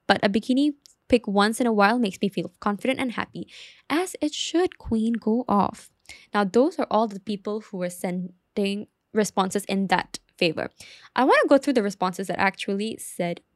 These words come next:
in the other favor. Now, again, no judgment here. This is just a conversation. I think it's important to also hear other people's side of the story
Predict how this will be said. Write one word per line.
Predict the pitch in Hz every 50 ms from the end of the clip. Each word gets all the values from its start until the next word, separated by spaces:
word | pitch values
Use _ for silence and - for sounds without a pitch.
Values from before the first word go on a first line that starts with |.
| _ _ -
in | - 190 175
the | 170 180 - - _ -
other | 269 330 370 - 359 294
favor. | - - - - - - -
Now, | 196 196 202 202 -
again, | - 208 - 247 254 285 302 - _ - - - _ _
no | - 190 208 233 302 359 370
judgment | 302 285 233 220 - 233 226
here. | 226 208 214
This | 208 185 -
is | 202 -
just | - - - 262 269 302
a | 294
conversation. | - 226 202 202 208 - 180 180 - - -
I | - 208
think | 202 247 262
it's | 254 -
important | 214 202 - - 202 - 214 214 196
to | -
also | - 185 196 185 208
hear | 190 - 202 190 - -
other | 208 202 220
people's | 214 - 208 190 202 202 -
side | - 196 190
of | 185
the | 175 175
story | - - - 175 175 196 285 381